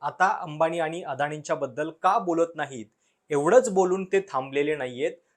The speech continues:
तर त्याच्या पुढं जाऊन त्यांनी जी वाक्य वापरलेली आहेत, त्याच्यातून असं प्रतीत होतंय की अंबानी आणि अदानी यांच्या माध्यमातून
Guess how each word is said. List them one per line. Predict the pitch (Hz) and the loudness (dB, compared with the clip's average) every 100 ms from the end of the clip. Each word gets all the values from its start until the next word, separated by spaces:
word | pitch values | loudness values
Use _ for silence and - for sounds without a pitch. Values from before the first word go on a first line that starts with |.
| _ | _
तर | 170 | -4
त्याच्या | 170 - 139 185 | -2 -2 0 -2
पुढं | 185 151 147 202 | -6 -4 0 2
जाऊन | 170 160 196 | 2 2 0
त्यांनी | 196 143 143 170 190 170 127 | -2 -4 -4 -8 -10 -16 -18
जी | 98 226 | -6 -2
वाक्य | 196 160 - 277 | 0 -2 0 2
वापरलेली | 208 - 165 151 147 | 4 2 0 -2 0
आहेत, | 131 127 165 _ _ _ - | 0 0 -6 _ _ _ -2
त्याच्यातून | 147 - 214 226 240 - | 0 0 -4 -4 -8 -8
असं | 151 - | -6 -2
प्रतीत | 240 226 190 180 | 2 2 0 -6
होतंय | 139 135 123 151 _ _ _ _ | -6 -2 -2 -2 _ _ _ _
की | 185 226 226 | -4 -4 -6
अंबानी | 147 143 143 170 185 214 | -10 -2 4 4 2 -4
आणि | 165 165 | -6 -6
अदानी | 196 147 135 156 156 113 - _ _ _ 120 | -4 -2 -2 -2 -6 -12 -18 _ _ _ -4
यांच्या | 135 139 143 - 185 | -2 -2 -6 -2 0
माध्यमातून | 196 147 131 147 151 - 175 | 0 -2 -4 -6 -6 -6 -10